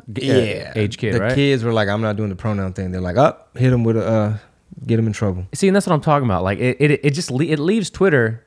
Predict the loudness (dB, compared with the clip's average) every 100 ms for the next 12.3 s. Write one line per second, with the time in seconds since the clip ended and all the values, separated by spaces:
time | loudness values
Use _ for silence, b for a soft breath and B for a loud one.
0 | -4 0 2 2 2 0 -2 -4 -2 -2
1 | -2 -2 -2 -2 -4 -4 -4 -2 0 -2
2 | -6 B B B B B -2 -2 -2 -2
3 | 0 0 -2 -2 -4 0 0 2 -2 -2
4 | -4 -4 -8 -4 -4 -2 -2 -2 0 0
5 | 0 0 -2 -2 -2 -2 -2 0 0 0
6 | -2 -2 -2 -4 -4 -4 0 2 4 2
7 | 2 0 2 2 2 2 2 0 -2 -2
8 | 0 0 0 -2 0 0 -2 0 0 2
9 | 0 -2 -2 0 0 -2 -6 -6 -6 -4
10 | -4 -2 -4 -4 -2 -2 -2 -2 2 0
11 | 0 -6 -2 0 0 -2 -2 0 0 0
12 | -2 -2